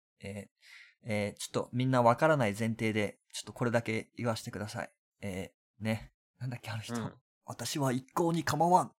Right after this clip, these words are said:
Speaker 1: ていうね、バキの、あのー、烈海王が <laughs> ある、有名なセリフがあるんだけど、
Speaker 2: うん。
Speaker 1: 「私は一向に構わん」っていう、まあ、知らないと思うけどね。バキ、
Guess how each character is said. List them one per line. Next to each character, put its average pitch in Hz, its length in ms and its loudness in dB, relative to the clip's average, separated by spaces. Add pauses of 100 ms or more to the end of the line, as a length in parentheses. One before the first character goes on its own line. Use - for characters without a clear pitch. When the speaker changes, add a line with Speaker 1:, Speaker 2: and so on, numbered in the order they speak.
(200)
Speaker 1:
て 110 80 -8
い 107 80 -6
う 95 80 -8
ね、 110 180 -4
バ 139 140 6
キ 135 160 -4
の、 87 380 -6
あ 123 140 -8
の 117 460 -2
ー、 - 180 -14 (280)
烈 165 280 2
海 139 280 6
王 120 80 6
が 117 160 6 (720)
<laughs> - 1080 -2
あ - 160 6
る、 - 140 -6 (120)
有 143 200 0
名 147 140 6
な 139 80 6
セ 143 120 2
リ 143 80 4
フ 143 100 0
が 135 100 6
あ 139 40 8
る 139 100 4
ん 117 40 -6
だ 95 100 -6
け 104 100 -4
ど、 104 300 -4 (300)
Speaker 2:
う 104 100 -2
ん。 127 260 -4 (220)
Speaker 1:
「私 - 320 -4
は 123 120 2
一 120 120 -4
向 147 180 -2
に 143 120 -2
構 139 220 0
わ 151 180 4
ん」 90 60 -8
っ - 20 -20
て - 120 -18
い 80 60 -12
う、 - 40 -14
ま 78 160 -10
あ、 - 40 -18
知 - 240 -8
ら 135 100 4
な 139 100 6
い 127 60 0
と - 80 -6
思 110 100 -4
う - 40 -4
け - 80 -12
ど - 80 -16
ね。 127 320 -6
バ 117 140 6
キ、 - 200 -6